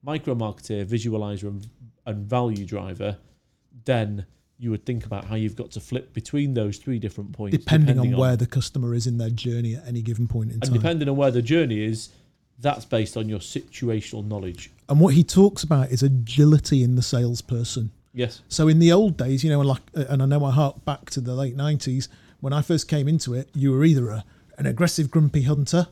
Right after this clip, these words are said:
Speaker 2: or a wet account manager. And that was kind of it, or a channel guy.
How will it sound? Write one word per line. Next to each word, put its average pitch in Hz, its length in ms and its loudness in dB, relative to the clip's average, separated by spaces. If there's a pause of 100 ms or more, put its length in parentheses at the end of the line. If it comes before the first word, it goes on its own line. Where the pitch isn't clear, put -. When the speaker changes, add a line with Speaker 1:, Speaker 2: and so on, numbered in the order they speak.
(480)
Speaker 2:
or 139 160 -2
a 123 60 0
wet 151 220 2
account 147 360 -2
manager. 135 420 -2 (1300)
And 156 160 4
that 202 100 -2
was 135 120 -4
kind 151 320 2
of 139 100 2
it, 180 260 2
or 143 140 -4
a 120 60 -4
channel 147 360 -4
guy. 104 280 -6